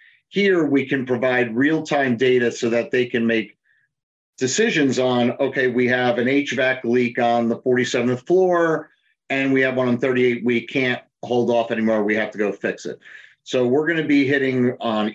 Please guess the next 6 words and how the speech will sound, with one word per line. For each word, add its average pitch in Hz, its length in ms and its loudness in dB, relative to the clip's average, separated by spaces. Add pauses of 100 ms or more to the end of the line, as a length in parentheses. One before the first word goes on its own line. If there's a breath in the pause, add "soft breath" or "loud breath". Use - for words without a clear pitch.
E 170 200 4
S 156 180 -2
G, 135 360 2
sustainability, 139 1300 0
everything 175 520 0
that 123 440 0